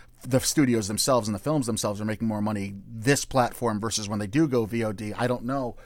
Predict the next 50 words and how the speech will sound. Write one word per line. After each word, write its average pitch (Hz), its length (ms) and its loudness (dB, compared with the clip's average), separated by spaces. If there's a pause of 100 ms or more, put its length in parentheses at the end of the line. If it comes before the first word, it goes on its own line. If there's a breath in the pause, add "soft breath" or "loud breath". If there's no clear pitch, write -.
(160 soft breath)
that 127 120 2
information, 127 540 -2
but 117 220 -4
yeah, 190 160 8
like 151 280 2
you, 170 220 2
I 123 100 2
don't 226 220 0
see 226 300 -2
the 165 100 0
downside 156 720 0
to 120 80 -8
doing 156 380 0
this 123 260 -2
in 123 160 2
the 110 80 -2
future. 143 480 -4
Have 147 240 0
a 127 120 0
cap 180 500 2
for - 100 -4
ticket - 380 -4
numbers. 110 320 -6
You 123 80 -6
can't 151 200 -4
just - 220 -6
let 123 140 -2
anybody 120 500 -2
in 101 220 -4
who 117 100 -10
wants 98 360 -8
it, - 180 -8
but 113 160 -4 (320 loud breath)
you 127 100 -2
can 120 140 0
let 143 180 2
certainly 156 340 0
more 139 240 4
people 180 300 -4
that 117 120 0
can 107 100 -4
fit - 260 -4
into 127 160 -2
a 104 80 -4
theater 139 480 0
at 127 160 0
the 120 140 -6
actual 131 400 -4
film 139 240 -2
festival 110 520 -4